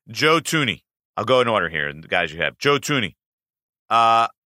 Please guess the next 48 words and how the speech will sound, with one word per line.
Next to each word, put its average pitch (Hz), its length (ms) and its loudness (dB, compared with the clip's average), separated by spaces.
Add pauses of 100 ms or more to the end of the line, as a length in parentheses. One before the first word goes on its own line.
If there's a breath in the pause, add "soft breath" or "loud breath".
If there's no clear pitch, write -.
(340)
too 151 140 0
expensive, 104 460 -4
I 80 100 -2
believe. 73 260 -10
He's 95 200 -8
gonna 101 160 -6
get 90 300 -2
top 101 240 -2
of 98 60 -4
the 92 80 -6
guard 95 260 -2
money, 98 460 -4
uh, 90 420 -2 (340)
top 117 260 0
of 110 100 -4
the 98 260 -2 (540)
market 107 520 -4
guard 113 320 0
money, 107 420 -2 (300)
ten, 113 380 -4 (300)
twelve 117 300 -2
million. 107 420 -2
This 117 160 -10
is - 180 -12
question 87 260 -10
number 73 180 -14
three, 107 180 -8
by 64 140 -12
the 67 60 -18
way. 67 100 -20 (460)
Uh, 85 300 -2
and 101 140 -6
I 117 140 -2
don't 120 160 -2
think 104 140 -12
the 92 60 -20
Giants 98 340 -4
are 95 40 -12
going 90 280 -6
in 85 60 -12
that 85 240 -6
direction. 85 440 -10
Obviously, 82 380 -10
they 80 100 -14
just 76 200 -18
cut 87 220 -10
Kevin 78 220 -10
Zeitler, 78 380 -8